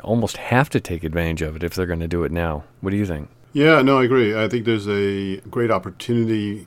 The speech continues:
Speaker 2: and op-, appetite for acquisitions right now. There are a number of companies that have solid portfolios, rebuilt management, uh, structures. I think there's been a lot of, of, uh,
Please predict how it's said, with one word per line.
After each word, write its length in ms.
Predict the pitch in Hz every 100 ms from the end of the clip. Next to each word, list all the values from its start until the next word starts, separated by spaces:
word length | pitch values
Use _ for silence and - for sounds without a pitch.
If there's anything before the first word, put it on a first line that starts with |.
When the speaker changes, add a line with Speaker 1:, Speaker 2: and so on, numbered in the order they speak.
| -
Speaker 2:
and 240 | 107 95
op-, 220 | 92 92
appetite 520 | 107 113 127 107 95 90
for 240 | - 92
acquisitions 640 | 90 90 92 113 117 101
right 160 | 98 90
now. 300 | 92 95 98
There 160 | 117
are 60 | 117
a 20 |
number 400 | 110 139 160 127
of 280 | 107 104 -
companies 560 | - 117 110 104 92 92
that 300 | 95 95 92
have 380 | 95 92 87
solid 340 | - 107 120 120
portfolios, 960 | 117 - 113 104 113 113 117 117 - -
rebuilt 360 | 113 117 113
management, 720 | 98 107 107 120 107 101 -
uh, 200 | 104 104
structures. 760 | 95 - 104 - 110 104 98 98
I 80 | 90
think 180 | 92
there's 120 | 98 85
been 200 | 98 90
a 60 |
lot 220 | 90 90
of, 160 | 90 90 90
of, 400 | 90 90 82 95
uh, 240 | 90